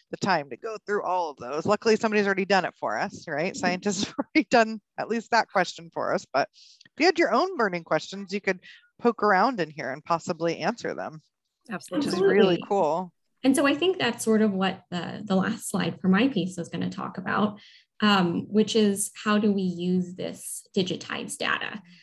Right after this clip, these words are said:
Speaker 1: Mm-hmm.
Speaker 2: Um, and that's a great question because a lot of people ask, you know, "You guys have so many of the same thing. Why do you need all of that?" Um, and
Speaker 1: <laughs>
Speaker 2: that's a very good question. We digitize it all. And,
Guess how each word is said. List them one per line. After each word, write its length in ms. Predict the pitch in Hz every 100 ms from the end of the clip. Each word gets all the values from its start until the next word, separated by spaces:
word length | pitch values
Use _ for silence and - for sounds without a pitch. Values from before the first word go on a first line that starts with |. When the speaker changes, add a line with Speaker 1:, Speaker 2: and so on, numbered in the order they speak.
| - - 208
Speaker 1:
Mm-hmm. 40 |
Speaker 2:
Um, 360 | 196 180 - -
and 100 | 214
that's 180 | 247 302
a 40 |
great 240 | 269 240 240
question 540 | 220 208 - 127 -
because 340 | 180 180 185 185
a 40 |
lot 180 | 208 294
of 120 | 349
people 300 | 277 262 -
ask, 400 | 190 185 185 - -
you 220 | 175 170
know, 80 | 185
"You 200 | 233 370
guys 140 | 254
have 120 | 220
so 300 | - 240 320
many 300 | 370 381 320
of 100 | 214
the 80 | 202
same 400 | 214 262 285 294
thing. 400 | 339 349 202 180
Why 120 | 180
do 100 | 220
you 180 | 285 339
need 260 | 392 494 311
all 260 | - -
of 120 | - 190
that?" 400 | 180 - - - _
Um, 360 | 202 196 175 180 _ - _ _ -
and 320 | 233 240 233
Speaker 1:
<laughs> 20 |
Speaker 2:
that's 200 | 240 -
a 40 |
very 200 | 381 370
good 160 | 370 370
question. 520 | 523 523 190 165 165 - _ _ -
We 100 | 220
digitize 540 | 220 226 262 285 339 392
it 140 | 392
all. 460 | 190 175 170 226 285 285 -
And, 480 | 220 214 208 202 202